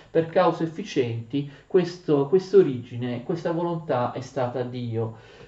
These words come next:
E poi Dio in qualche modo si ritira dal mondo, ok? Non fa miracoli, non interviene più nel, nel mondo. Dio interviene all'atto della creazione, appunto,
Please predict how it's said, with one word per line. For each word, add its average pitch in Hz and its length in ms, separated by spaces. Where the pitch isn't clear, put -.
E 160 400
poi 190 300
Dio 175 280
in 147 120
qualche 180 320
modo 147 400
si 190 180
ritira 196 400
dal 123 220
mondo, 117 440
ok? - 120
Non 147 140
fa 196 280
miracoli, 135 600
non 160 140
interviene 175 580
più 131 180
nel, 123 180
nel 127 200
mondo. 117 500
Dio 214 180
interviene 147 760
all'atto 156 440
della 143 240
creazione, 135 1080
appunto, 147 920